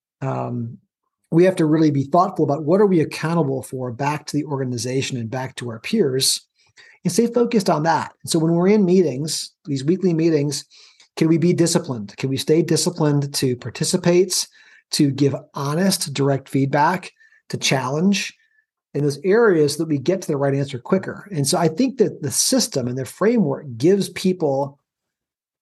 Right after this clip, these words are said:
the capacity for that, that maybe they don't feel that way, they can speak up sometimes. I think this framework helps facilitate that. But I think there'll be some people who, like,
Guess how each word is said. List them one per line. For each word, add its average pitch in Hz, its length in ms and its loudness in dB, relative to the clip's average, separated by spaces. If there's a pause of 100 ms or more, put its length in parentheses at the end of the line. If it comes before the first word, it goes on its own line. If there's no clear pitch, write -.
(180)
the - 80 -14
capacity 156 760 0
for 127 160 -8
that, 117 380 -8 (160)
that 127 140 -6
maybe 147 240 4
they 143 80 2
don't 151 200 -4
feel 165 280 2
that 151 200 2
way, 143 120 2
they 139 180 -4
can 127 120 -6
speak 139 340 -2
up - 160 2
sometimes. 120 560 -4
I 123 80 -2
think 139 280 0
this 139 200 0
framework 143 580 0
helps - 440 -8
facilitate 175 540 0
that. 240 220 0 (420)
But 190 80 4
I 180 40 6
think 233 220 2
there'll 226 120 4
be 226 80 2
some 202 160 0
people 214 320 2
who, 170 120 4
like, 180 160 0